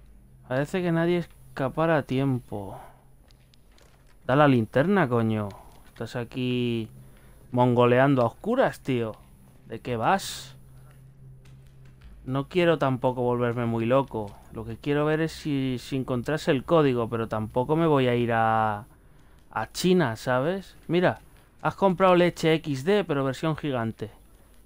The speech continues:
Madre mía. El aburrimiento es muy malo.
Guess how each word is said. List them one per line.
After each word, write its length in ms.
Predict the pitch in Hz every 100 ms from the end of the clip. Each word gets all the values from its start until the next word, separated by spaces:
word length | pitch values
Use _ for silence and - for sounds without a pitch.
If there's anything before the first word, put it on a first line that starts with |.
| _
Madre 440 | 110 110 - - -
mía. 220 | - - - - - - _ _ _ - - - - - - -
El 180 | 131 135
aburrimiento 1160 | 156 175 214 214 247 269 294 269 262 254 254 -
es 160 | 240 202
muy 200 | 208 208
malo. 680 | 233 226 208 214 208 208